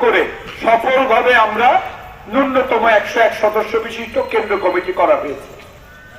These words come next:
আজকে সেই কেন্দ্র কমিটিগুলি কিভাবে ইউনিয়ন আওয়ামী লীগ এবং উপজেলা আওয়ামী লীগ সুসংগঠিতভাবে নেতৃত্ব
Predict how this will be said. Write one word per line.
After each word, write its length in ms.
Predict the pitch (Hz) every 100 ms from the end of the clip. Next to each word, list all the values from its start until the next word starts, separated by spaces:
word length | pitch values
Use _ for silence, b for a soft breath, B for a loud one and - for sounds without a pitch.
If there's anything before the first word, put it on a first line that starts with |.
| - - - 196
আজকে 260 | 208 208 247 -
সেই 220 | 233 254 294 - -
কেন্দ্র 260 | 240 226 233 226
কমিটিগুলি 560 | 226 226 247 302 254 185 - - - -
কিভাবে 380 | 247 240 254 240 - - - - - - -
ইউনিয়ন 420 | 226 247 262 254
আওয়ামী 240 | 247 247 254
লীগ 120 | 285 294 - -
এবং 160 | 311 277 202
উপজেলা 440 | 240 247 233 240 240
আওয়ামী 240 | 233 226 214
লীগ 120 | 175 - - - - - - - - - - - - - - - - - - - - - - - - - - -
সুসংগঠিতভাবে 1040 | 262 247 240 220 226 - 254 254 220 247 180 135 - -
নেতৃত্ব 460 | 214 247 - 247